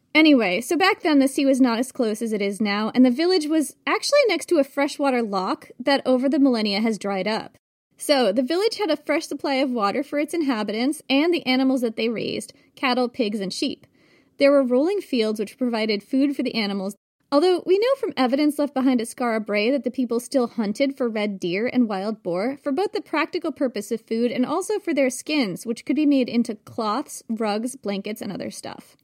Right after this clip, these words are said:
The people of Skara Brae cultivated their own crops like black oats and barley, so the fields around Skara Brae would have been filled with animals grazing, crops growing, and a large freshwater lake.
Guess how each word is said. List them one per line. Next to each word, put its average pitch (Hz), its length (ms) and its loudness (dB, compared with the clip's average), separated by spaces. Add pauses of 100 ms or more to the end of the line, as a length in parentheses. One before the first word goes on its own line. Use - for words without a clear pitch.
(220)
The 285 80 0
people 427 340 4
of 415 60 -2
Skara 269 360 2
Brae 214 280 0
cultivated 311 600 0
their 254 220 0
own 240 220 2
crops - 440 -8
like 208 220 -6
black 214 300 -4
oats 196 240 -6
and 180 120 -6
barley, 165 440 -8
so 254 180 -4
the 285 80 2
fields 370 460 2
around 226 340 0
Skara 196 320 -4
Brae 190 240 -4
would 220 140 0
have 339 100 -2
been 302 140 2
filled 285 320 2
with 240 100 -2
animals 277 420 0
grazing, 214 500 -2
crops - 420 -6
growing, 240 400 0
and 240 100 2
a - 20 0
large 220 440 -2
freshwater 220 500 -4
lake. 185 400 -6